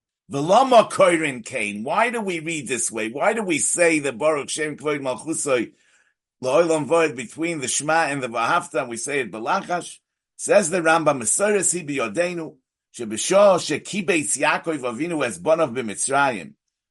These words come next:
b'shas misasoi, tzivom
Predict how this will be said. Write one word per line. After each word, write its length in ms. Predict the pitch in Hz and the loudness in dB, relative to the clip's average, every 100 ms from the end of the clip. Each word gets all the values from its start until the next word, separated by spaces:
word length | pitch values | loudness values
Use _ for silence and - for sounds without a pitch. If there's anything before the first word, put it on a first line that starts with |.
| - | -14
b'shas 480 | - - 147 151 - | -8 0 0 0 -2
misasoi, 640 | 127 - 104 95 117 117 - _ _ _ _ _ _ _ | -6 -6 -6 -6 -6 -8 -12 _ _ _ _ _ _ _
tzivom 760 | - - 220 185 233 247 240 | -2 2 4 6 6 4 2